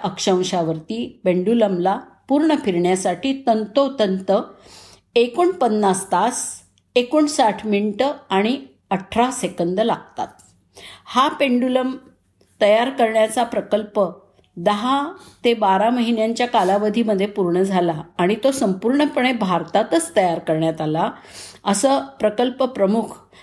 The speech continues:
तपस मोहराणा यांनी नमूद केलंय. पेंड्युलम गनमेटलपासून तयार केला गेला आणि सुरळीत आणि अखंड हालचाल सुनिश्चित करण्यासाठी त्यामध्ये इलेक्ट्रोमॅग्नेटिक कॉइल बसवण्यात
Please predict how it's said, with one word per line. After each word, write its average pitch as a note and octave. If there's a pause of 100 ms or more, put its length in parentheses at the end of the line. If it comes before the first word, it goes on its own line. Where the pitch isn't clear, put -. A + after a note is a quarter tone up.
(220)
तपस C4+
मोहराणा F#3+ (580)
यांनी G3
नमूद E3+ (180)
केलंय. D3+ (680)
पेंड्युलम D#4 (920)
गनमेटलपासून C4+
तयार E3+
केला D3+
गेला C#3 (600)
आणि B3+
सुरळीत C4 (220)
आणि G#3+
अखंड D4+
हालचाल A#3
सुनिश्चित G3+ (120)
करण्यासाठी F#3+ (420)
त्यामध्ये A3+ (360)
इलेक्ट्रोमॅग्नेटिक A3
कॉइल F3+
बसवण्यात E3